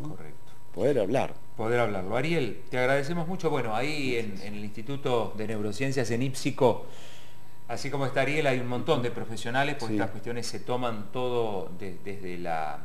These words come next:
Speaker 2: multiplicidad de, de, de profesionales, ¿no?
Speaker 1: Exacto. Sí, siempre trabajamos en equipo. La verdad que, eh, eh, en estos cuadros y en estos casos, ¿no? Bueno, eh, donde podemos contar con psicopedagogos, con psiquiatras, ¿no? Porque esto también implica,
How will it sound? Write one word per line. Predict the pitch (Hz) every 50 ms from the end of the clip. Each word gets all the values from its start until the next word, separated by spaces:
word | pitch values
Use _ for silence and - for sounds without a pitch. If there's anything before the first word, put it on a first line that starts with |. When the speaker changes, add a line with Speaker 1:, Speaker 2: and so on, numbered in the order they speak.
| - - - - - - - - - - - - -
Speaker 2:
multiplicidad | - 107 131 123 107 107 117 104 120 117 104 - 120 120 135 147 147
de, | 143 131 117 110 101
de, | 92 101 98 95 92 - -
de | - 87
profesionales, | 87 - 95 98 107 - 120 127 123 113 101 95
¿no? | - 98
Speaker 1:
Exacto. | 101 117 - 104 95 78 - - 87 85 - -
Sí, | - - 131 127 123 123 123
siempre | - - 139 127 147 143 123
trabajamos | 117 110 110 104 98 120 120 120 117 - -
en | 98
equipo. | 98 92 101 117 120 117 123 113
La | 101 92
verdad | 95 92 101 107
que, | 98 117 117 110 104 92 - - - - - - - - - - - -
eh, | - 98 98 92 - - - 80 - - -
eh, | - 92 98 85 -
en | 101 107 117 120 110
estos | 127 131 - 131 -
cuadros | - - 131 135 127 131 123 113 107 101
y | 104
en | 104
estos | 110 107 - 113 -
casos, | - - 120 117 - - 92 -
¿no? | 101 104 113 123 123
Bueno, | 117 110 110 101 98 92 85 - - - - - - - -
eh, | 87 82 85 82 78 76 76 87 -
donde | - 92 101 95 92 92 101 98 90
podemos | 92 - 98 110 120 - -
contar | - 107 101 101 107 104 101 90
con | 92 95 92
psicopedagogos, | - 101 90 - 92 - 95 90 90 90 101 101 95 95 92 90
con | - - 90 92 95 95
psiquiatras, | - - 90 - - 107 104 95 - - 87 85 -
¿no? | 98 110 123 -
Porque | 110 95 - 107 110
esto | 117 - 135 104
también | - 85 82 95 92 90
implica, | 87 87 - 123 139 117 - 90 85 82